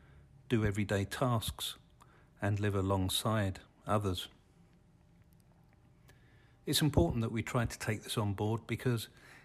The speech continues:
in doing so, we move closer to the path that follows Jesus and cannot help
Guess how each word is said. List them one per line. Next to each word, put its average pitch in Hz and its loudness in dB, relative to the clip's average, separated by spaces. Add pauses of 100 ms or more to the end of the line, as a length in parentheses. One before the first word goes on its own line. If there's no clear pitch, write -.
(120)
in 113 2
doing 104 0
so, - -2 (340)
we 120 2
move 117 0 (140)
closer - -4 (440)
to - -12
the 98 -4
path 92 -6
that - -6
follows 113 0
Jesus 87 -6 (600)
and 101 -4
cannot 98 -2
help 110 2